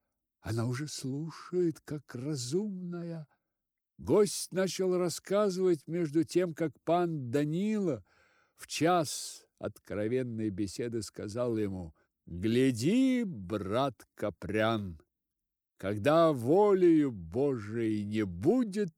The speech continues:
меня на свете, возьми к себе жену, и пусть будет она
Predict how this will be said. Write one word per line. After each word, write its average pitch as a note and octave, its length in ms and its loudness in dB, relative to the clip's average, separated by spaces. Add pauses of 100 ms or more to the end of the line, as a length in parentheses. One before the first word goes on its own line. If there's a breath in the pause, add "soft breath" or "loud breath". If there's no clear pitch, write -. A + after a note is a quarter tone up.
(120)
меня A2+ 440 -6
на F#2+ 180 -6
свете, - 800 -6 (680)
возьми F#3+ 580 4
к - 160 -10
себе C#3+ 600 -2
жену, A2 800 -4 (360)
и G#3+ 140 0
пусть D#3+ 720 2
будет B2 640 2 (140)
она F#2+ 340 -6